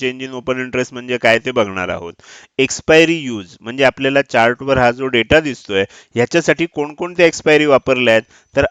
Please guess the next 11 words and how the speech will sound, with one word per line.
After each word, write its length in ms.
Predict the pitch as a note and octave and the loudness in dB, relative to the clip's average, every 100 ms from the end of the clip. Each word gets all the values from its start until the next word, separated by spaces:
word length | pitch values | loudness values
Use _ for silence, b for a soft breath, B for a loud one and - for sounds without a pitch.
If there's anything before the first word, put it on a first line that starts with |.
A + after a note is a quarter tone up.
| - | 2
आठ 300 | A2+ - - | 2 2 -6
फेब्रुवारीची. 640 | G#2+ G2+ G2 F2+ F2 G#2 | -8 -2 -2 -2 -4 -4
आता 240 | G2+ A#2+ | 0 0
आजचा 420 | G#2+ A2 - C#3 | 2 -2 0 4
हा 100 | C3 | 4
व्हिडिओ 360 | C3 B2+ B2 C3 | 4 0 -4 -4
मी 140 | C3+ | -6
दोन 240 | C3+ C3 C3+ | -4 -4 -2
फेब्रुवारीला 540 | C3 B2 C3 C3 C3+ C3 | -4 2 2 4 4 2
रेकॉर्ड 340 | B2+ B2+ A#2+ | 2 0 -2
करतोय, 420 | A#2+ A2+ G#2+ G#2+ | -2 -6 -2 -2